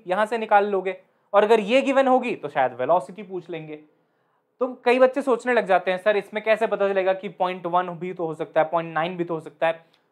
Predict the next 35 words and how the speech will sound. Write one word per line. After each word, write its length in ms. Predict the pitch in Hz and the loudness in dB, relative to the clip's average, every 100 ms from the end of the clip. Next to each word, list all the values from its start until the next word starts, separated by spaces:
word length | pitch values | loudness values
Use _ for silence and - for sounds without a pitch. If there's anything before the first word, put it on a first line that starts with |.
| _ | _
तुम्हारी 260 | 180 180 202 | -8 -4 -4
जिम्मेदारी 420 | 208 214 214 214 | -4 0 0 0
नहीं 160 | 214 233 | -4 -4
है 60 | |
वो, 200 | 139 117 - | -6 -8 -8
वो 120 | 170 | -6
एग्जामिनर 540 | 196 160 170 180 202 226 | -4 -2 -2 -2 -2 -2
की 120 | 214 | -4
जिम्मेदारी 460 | 190 175 135 120 | -10 -8 -8 -10
है। 160 | 117 117 _ _ _ _ _ | -16 -20 _ _ _ _ _
या 260 | 147 185 214 | 0 4 4
तो 160 | 226 | 2
वो 200 | 254 269 233 | -6 -6 -6
coefficient 560 | 214 226 220 247 240 | -6 -6 -8 -4 -4
of 80 | 214 | -4
restitution 560 | 170 - 226 240 220 240 | -6 -8 -8 -6 -6 -8
दे 200 | 165 175 | 0 2
देगा 260 | 185 208 214 | 4 6 4
तुम्हें 240 | 214 220 | 2 2
already, 420 | 208 202 220 285 370 _ _ _ _ - | 2 2 -2 -4 -6 _ _ _ _ -4
और 100 | 269 | 2
या 160 | 262 | 2
तो 140 | 262 302 | 2 2
वो 160 | 330 330 233 | 0 2 0
sufficient 500 | 214 262 285 349 226 | 0 -4 -4 -4 -2
data 280 | 220 262 | 0 0
दे 100 | 214 | 0
देगा 220 | 160 131 127 | -2 -2 -4
वेलोसिटीज 720 | 143 185 214 214 190 214 - | -2 0 -2 -4 -12 -14 -10
का, 160 | 135 - _ _ | -12 -12 _ _
जिससे 240 | 165 165 185 | -16 -12 -12
तुम 180 | 185 175 | -12 -10
coefficient 520 | 160 - 160 170 165 | -12 -10 -12 -8 -6
of 100 | 156 | -6
restitution 560 | 147 151 143 135 233 | -8 -10 -12 -6 -6